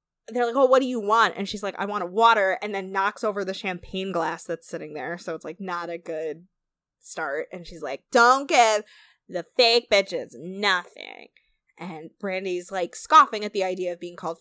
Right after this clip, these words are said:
fake, but then Lacey repeats herself, and she starts, like, climbing up on the bar to get into Brandy's face.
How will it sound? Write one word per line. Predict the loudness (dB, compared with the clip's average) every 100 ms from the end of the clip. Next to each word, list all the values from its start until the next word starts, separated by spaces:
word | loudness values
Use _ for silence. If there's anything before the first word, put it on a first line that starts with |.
| -4
fake, | 0 0 -2
but | -6
then | -8
Lacey | -8 -10 -10
repeats | -10 -8 -10 -8
herself, | -6 -2 -2 -2 -8
and | -14 -12 -12
she | -10
starts, | -8 -8
like, | -10 -14
climbing | -14 -6 -2 0 -2 -4 -6
up | -2 -2 -2 -6
on | -8
the | -8 -8
bar | 0 0 2 0 -2 -4
to | -10 -8
get | -4 -2 -4 -8 _
into | -10 -10 -12
Brandy's | -12 -14 -12 -12 -12
face. | -12 -12 -12 -16